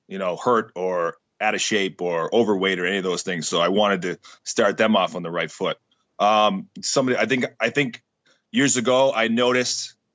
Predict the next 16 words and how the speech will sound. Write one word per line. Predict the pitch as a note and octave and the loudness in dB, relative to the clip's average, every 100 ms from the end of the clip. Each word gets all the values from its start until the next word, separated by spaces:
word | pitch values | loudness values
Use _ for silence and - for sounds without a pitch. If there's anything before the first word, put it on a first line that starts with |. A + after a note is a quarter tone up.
| _ - | _ -4
maybe | A#2+ A#2 A2+ | -2 0 0
some | A#2+ G#2+ A2 - | 0 -4 -8 -6
late | A2+ C3+ A#2 | -2 -2 0
middle | C3 | -2
school, | B2 - C3 B2 | -2 0 0 2
high | B2 B2+ | 0 -2
school | - B2 | -2 0
athletes, | A#2+ A#2 A#2+ A#2 A#2+ | 0 0 -4 -2 -2
even | A#2 | -2
college | A2 A#2+ A#2 A2+ | 0 2 2 2
athletes, | A#2 A#2 A#2 A2+ | 0 0 -4 -4
when | G#2 | -6
they | G2+ | -6
first | F#2+ - A#2 - | -6 -2 0 0
started | A#2 G2+ F2 | -2 -2 -6
training, | A2 A#2 C3 D#3 | -2 0 0 -4